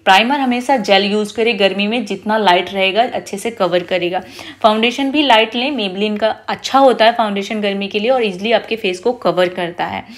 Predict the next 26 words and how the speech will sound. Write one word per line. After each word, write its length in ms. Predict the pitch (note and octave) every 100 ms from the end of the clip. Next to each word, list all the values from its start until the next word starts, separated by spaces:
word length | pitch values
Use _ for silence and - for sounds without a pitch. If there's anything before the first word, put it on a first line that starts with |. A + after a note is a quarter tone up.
| D#4+ D#4 -
So, 160 | A3 G#3 - -
अप्लाई 320 | - F#3 G#3+
करके 320 | A#3+ A#3 C4+
ब्यूटी 220 | A#3 -
ब्लेंडर 340 | G3+ F#3 F#3 G3
से 160 | G#3
ब्लेंड 300 | F3+ F3 G#3
करें। 240 | A3+ B3+ -
अब 140 | G3+
मैंने 260 | F#3 F#3 G#3
यहाँ 200 | G3 G3
पे 80 | G#3
लिया 160 | G3+
है 60 | G#3+
कंसीलर, 640 | G#3 F3+ F3+ F3+ F#3 C4 D4+ - - -
तो 60 |
कंसीलर 460 | G#3+ A#3 A#3 C4+ C#4+
एक 140 | C4
शेड 200 | C4 C#4
लाइट 420 | C4 F#3+ G#3 - G#3+
ले 180 | G3
सकते 320 | G#3 A3 G#3+ A3+
हैं 100 | G#3+
क्या 140 | G3+
दो 200 | F3+ F#3
शेड, 300 | F#3 G#3 C4